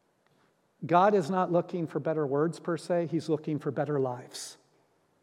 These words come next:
He wants our character to honor him. He wants us to be humble. He wants us to be teachable. He wants, he wants us to be gracious. And to the degree that we are,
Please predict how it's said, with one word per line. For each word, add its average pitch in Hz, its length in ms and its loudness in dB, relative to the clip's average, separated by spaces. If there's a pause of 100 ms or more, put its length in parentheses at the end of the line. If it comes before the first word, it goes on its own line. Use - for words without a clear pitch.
(480)
He 214 120 6
wants 220 200 6
our 185 120 4
character 180 640 2
to - 160 -10
honor 143 300 -4
him. 117 240 -8 (840)
He 214 140 4
wants 220 260 10
us 214 140 4
to - 80 -4
be 185 120 2
humble. 170 340 6
He 180 100 4
wants 208 240 4
us 165 120 -2
to 190 120 4
be 175 100 0
teachable. 156 560 -2 (180)
He 220 160 2
wants, 226 400 6
he 202 100 2
wants 220 240 6
us 220 120 2
to 208 100 -2
be 190 100 4
gracious. 147 640 -4 (440)
And 220 240 6
to 240 120 6
the 220 120 4
degree 254 640 4
that 233 160 8
we 240 180 -2
are, 185 480 8